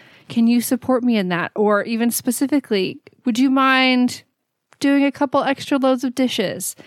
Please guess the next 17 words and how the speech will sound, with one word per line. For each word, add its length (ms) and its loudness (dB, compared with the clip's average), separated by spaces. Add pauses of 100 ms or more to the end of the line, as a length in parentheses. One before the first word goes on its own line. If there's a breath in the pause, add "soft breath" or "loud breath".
(380 loud breath)
I 100 0
think 320 0
so 240 0
often 720 0 (380)
in 500 2
communication 680 0
with 140 0
our 140 -4
family 400 0
members, 720 0 (640 loud breath)
we 100 2
just 180 0
need 140 2
to 60 0
be 180 -2
really 260 0
direct 720 -4